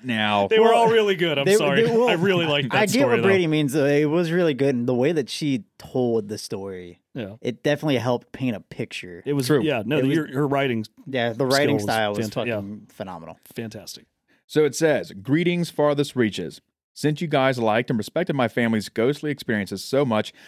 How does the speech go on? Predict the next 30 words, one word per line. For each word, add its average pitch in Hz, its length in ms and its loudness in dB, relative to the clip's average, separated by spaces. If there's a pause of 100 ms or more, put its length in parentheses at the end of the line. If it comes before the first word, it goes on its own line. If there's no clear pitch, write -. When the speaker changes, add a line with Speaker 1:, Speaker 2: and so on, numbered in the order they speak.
(220)
Speaker 1:
I 104 80 -6
thought 131 200 2
about 95 220 -2
it, 139 220 -2
and 110 120 -2
I've 110 120 -2
decided 127 400 -2
to 104 60 -10
share 110 280 0
one 107 300 -2
more 175 200 -4
experience 107 520 -2
of 98 140 -4
mine. 90 320 -8 (540)
Speaker 3:
Woo! 554 360 2 (200)
Speaker 1:
It 110 120 0
happened 143 340 0
to 139 60 2
be 117 120 0
both 110 360 0
directly 135 680 -2 (140)
and 165 420 -2
indirectly 104 720 0 (280)
and 120 160 -2
involves 120 440 0
the 117 80 -8
real 131 300 -2
historical 135 440 -4
figure 107 400 0
of 98 300 -2